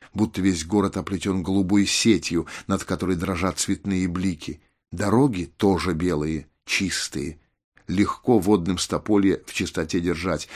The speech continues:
Каждую ночь короткий освежающий ливень, и вся грязь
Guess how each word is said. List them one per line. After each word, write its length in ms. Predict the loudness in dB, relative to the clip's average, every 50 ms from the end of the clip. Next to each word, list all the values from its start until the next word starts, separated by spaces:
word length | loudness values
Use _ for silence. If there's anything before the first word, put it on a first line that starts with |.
| -20 -10
Каждую 420 | _ 0 0 0 2 4 4 4 6
ночь 280 | 6 4 2 0 -2 -12 -16 _
короткий 460 | -2 0 2 2 2 2 2 -2 -2
освежающий 720 | -2 0 -2 -2 0 0 0 0 0 0 0 -2 -2 -2
ливень, 400 | 0 2 2 2 2 0 -2 -2 -8 -14 -20 _ 0
и 80 | 2
вся 240 | 2 2 2 0 0
грязь 480 | 2 2 4 4 4 4 4 2 -2